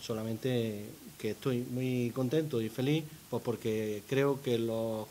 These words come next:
clubes de Linares, eh, están ahí, la fundación está detrás,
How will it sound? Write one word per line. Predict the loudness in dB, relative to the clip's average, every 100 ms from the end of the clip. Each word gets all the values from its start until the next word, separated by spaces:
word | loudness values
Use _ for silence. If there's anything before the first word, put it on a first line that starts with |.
| -2
clubes | 0 2 2
de | 2
Linares, | 2 2 0 -2 -6 -16 -20 -6
eh, | 0 2 0 -2
están | -6 -2 -2 0
ahí, | 0 -2 -2 -2
la | -2
fundación | -2 -4 -2 -2 -2
está | -2 -2
detrás, | 0 -2 -4